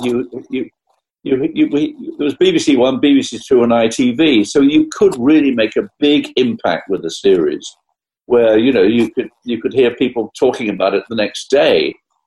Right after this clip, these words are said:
and that doesn't happen anymore now. This is before people recorded everything and, and saw it when they felt like it. It was the same with Porridge. I mean, that, that had an instant response. The very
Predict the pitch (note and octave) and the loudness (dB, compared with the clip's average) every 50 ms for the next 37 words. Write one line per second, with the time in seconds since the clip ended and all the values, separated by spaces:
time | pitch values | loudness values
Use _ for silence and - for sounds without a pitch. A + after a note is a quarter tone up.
0 | _ _ A#2+ B2+ C#3 D#3 - - - E3 D#3 D#3+ D3+ C#3+ D3 E3+ F#3+ - - A#2 | _ _ -2 -2 0 -2 -2 0 0 0 0 0 -2 -2 -2 -2 -4 -2 -4 -4
1 | G#2 F#2+ F#2+ F2+ F2 E2 C#2 C#2+ D#2+ D#2 C#2+ D2 F#2 G2+ A#2+ B2 - - - - | -4 -4 -4 -4 -4 -4 -4 -6 -8 -8 -8 -6 -6 -4 -6 -8 -8 -12 -18 -16
2 | - B2 - C#3+ C3+ A#2 - C#3 A#2+ A#2 A2+ A2 A2+ B2+ B2 - - - - G3+ | -16 -4 -2 0 0 2 0 -2 -2 0 0 0 0 0 -2 -4 -6 -2 2 4
3 | F#3+ F#3 - F#3+ F#2+ E2+ E3+ - - - F2 D#2 - - - D#2+ E2 F#2+ F#2+ F2+ | 4 4 4 4 2 2 0 0 0 0 -2 -2 0 -2 -4 -4 -2 -4 -6 -6
4 | F#2 - _ _ _ _ _ _ _ _ - A#2 A#2 - - D3+ C3+ C3 B2+ B2 | -8 -14 _ _ _ _ _ _ _ _ -8 -8 -6 -2 0 2 2 2 2 2
5 | - C#3 C3+ A#2 B2+ B2+ A#2+ - D#3+ D#3 E3 - - A2 F#2+ E2+ D#2 - - - | 0 0 0 2 2 0 0 2 0 0 0 0 0 -2 -2 -2 -2 -4 -6 -8
6 | - - _ _ - - - C3+ - - - D3 - - - C3 - D3 - - | -8 -8 _ _ -20 -14 -12 -12 -4 -2 -2 -2 0 -2 -6 -6 -6 -8 -4 -2
7 | F3+ D#3 D3 C#3 C3+ C3+ - - F#3+ G#3+ F3 G#2 F2 E3 - B2 G#2 A2 A2+ A#2 | -2 0 0 -2 -4 -4 -2 0 2 2 2 2 0 0 -2 -2 -2 -2 -2 -2
8 | A#2+ B2 - - D3 C#3+ - - C#3 A#2+ A#2 A2 G#2+ A#2 B2 B2 - - - - | -2 -2 0 0 0 0 0 -4 -4 -2 -2 -2 0 -2 -2 -4 -6 -6 -6 -6
9 | F#2+ F2 - _ _ _ _ - A2+ G#2+ G#2+ - - - A2+ G2+ E2+ - - - | -6 -6 -10 _ _ _ _ -4 -2 -2 -2 -2 -2 -2 -2 -2 -4 -8 -8 -6
10 | G#2 G2 G#2+ B2+ B2+ C3 A#2 | -6 -2 0 2 2 0 -2